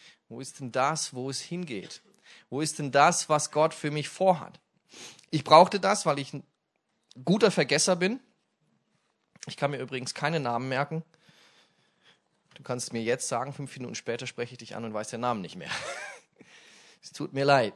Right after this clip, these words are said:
<clears throat> Deswegen habe ich mir dieses Buch aufbewahrt. Aber es ist ein guter Tipp, das genau zu machen. Sechsundneunzig hat Gott zu mir gesprochen, nach Sansibar zu gehen. Ein Teilaspekt, glaube ich, und bin ich der Überzeugung, der Berufung, die Gott für mein Leben und für mich als Familie hatte.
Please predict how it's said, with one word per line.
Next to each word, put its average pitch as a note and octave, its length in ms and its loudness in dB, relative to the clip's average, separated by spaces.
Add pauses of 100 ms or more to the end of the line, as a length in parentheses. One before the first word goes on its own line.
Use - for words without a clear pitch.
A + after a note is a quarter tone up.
(100)
<clears throat> - 120 -14
Deswegen D#3+ 720 4
habe E3+ 160 8
ich D#3+ 80 0
mir D#3+ 100 2
dieses D#3+ 360 -2
Buch D3+ 260 -2
aufbewahrt. F3 640 4
Aber E3 200 6
es E3+ 100 2
ist G3 120 2
ein G#3 60 2
guter G3+ 260 4
Tipp, - 300 -2
das F#3 240 2
genau F#3 320 2
zu F#3 160 -6
machen. F#3+ 300 -2
Sechsundneunzig A#3 760 4
hat F#3 160 2
Gott G3+ 200 4
zu - 100 -2
mir F#3 140 0
gesprochen, F3+ 440 -4 (440)
nach E3 100 2
Sansibar D#3 460 -2
zu D3 160 -6
gehen. G3+ 420 2 (480)
Ein E3+ 220 0
Teilaspekt, A#3 1080 2
glaube F3+ 380 8
ich, A#2+ 300 -6 (540)
und D#3 160 0
bin E3+ 120 2
ich E3+ 100 -2
der E3 120 4
Überzeugung, F3+ 580 0
der D3+ 120 0
Berufung, F3 540 -4
die E3 140 -10
Gott D#3 280 -6
für - 240 -8
mein D#3 340 0
Leben E3+ 260 -4
und D3 120 -10
für - 160 -14
mich D3+ 180 -10
als - 120 -8
Familie D#3 420 -14
hatte. - 200 -18